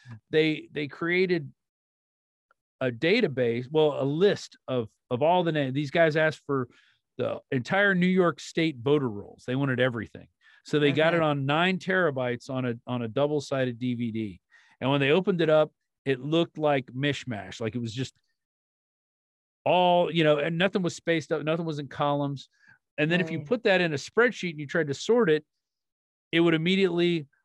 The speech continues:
Speaker 1: like, you would lose the patterns that were there. Because when the patterns were set up, they had these
Speaker 2: Mm-hmm.
Speaker 1: patterns built into 'em.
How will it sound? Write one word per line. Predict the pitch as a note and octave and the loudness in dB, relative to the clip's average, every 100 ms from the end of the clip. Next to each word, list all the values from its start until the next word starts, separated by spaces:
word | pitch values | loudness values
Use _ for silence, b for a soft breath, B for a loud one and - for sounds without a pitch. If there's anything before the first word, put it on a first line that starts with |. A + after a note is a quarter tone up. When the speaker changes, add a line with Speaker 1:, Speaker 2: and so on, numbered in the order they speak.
| _ - | _ 0
Speaker 1:
like, | D3+ F3 | 0 2
you | F3 | -2
would | D#3+ | 2
lose | F#3 F3 | 2 0
the | D3 | -4
patterns | - D#3 D3+ C3+ B2 | -6 -2 -2 -2 -4
that | A#2+ G#2 | -8 -8
were | A2 | -6
there. | A2 G2+ - - _ _ _ - | -4 -4 -6 -16 _ _ _ -8
Because | A#2+ D3 B2+ | -2 0 0
when | C#3+ | 0
the | C3+ | 0
patterns | F3+ G#3 A#3 E3+ | 2 2 2 0
were | E3+ | -4
set | - G3 F3+ | 0 2 4
up, | G3+ D3 - | 2 0 -4
they | D3 | -2
had | D#3+ D#3+ | -2 -2
these | E3+ | -6
Speaker 2:
Mm-hmm. | F#3 E3+ | -8 -4
Speaker 1:
patterns | G3 F#3+ D#3 | -2 0 -4
built | C3 D3+ C#3 | -4 -4 -4
into | D#3 - G#2+ | -8 -8 -8
'em. | F2+ | -10